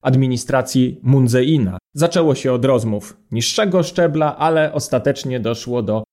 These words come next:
spotkań na szczycie między przywódcami Korei Południowej i Korei Północnej. Więc, y, k-, był powrót do tego, co już znał Półwysep Koreański, co znali Koreańczycy, ale w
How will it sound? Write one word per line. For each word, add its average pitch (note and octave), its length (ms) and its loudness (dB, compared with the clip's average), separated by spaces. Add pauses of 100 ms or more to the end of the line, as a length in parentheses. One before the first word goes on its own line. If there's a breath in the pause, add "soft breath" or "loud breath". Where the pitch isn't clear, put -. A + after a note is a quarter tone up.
(140)
spotkań B2+ 640 -2
na B2+ 120 -2
szczycie B2 520 -2
między G#2+ 280 -6
przywódcami A2+ 580 -4
Korei B2+ 340 0
Południowej B2 720 -2
i B2 60 0
Korei B2+ 340 0
Północnej. B2 640 -2 (240)
Więc, C3 440 2
y, B2 460 2
k-, C#3 120 -12
był A#2+ 440 0
powrót F3 520 0
do C#3 140 0
tego, D3+ 280 -2
co D3+ 160 -4
już D3 380 -2
znał C#3+ 440 0
Półwysep - 640 0
Koreański, A2+ 520 -2
co A#2+ 120 -6
znali D3+ 300 0
Koreańczycy, A#2+ 760 -2 (160)
ale E3 420 2
w C3+ 320 0